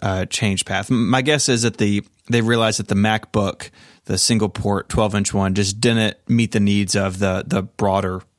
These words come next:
audience. And for whatever reason, the two port MacBook Pro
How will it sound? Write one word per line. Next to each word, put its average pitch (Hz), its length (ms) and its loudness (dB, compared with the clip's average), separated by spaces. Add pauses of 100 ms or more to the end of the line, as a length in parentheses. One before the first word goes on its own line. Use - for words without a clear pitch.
(120)
audience. 101 460 0
And 117 120 0
for 113 140 0
whatever 110 300 2
reason, 104 500 2 (640)
the 107 240 2
two 127 280 2
port 113 380 0
MacBook 107 360 -2
Pro 120 640 2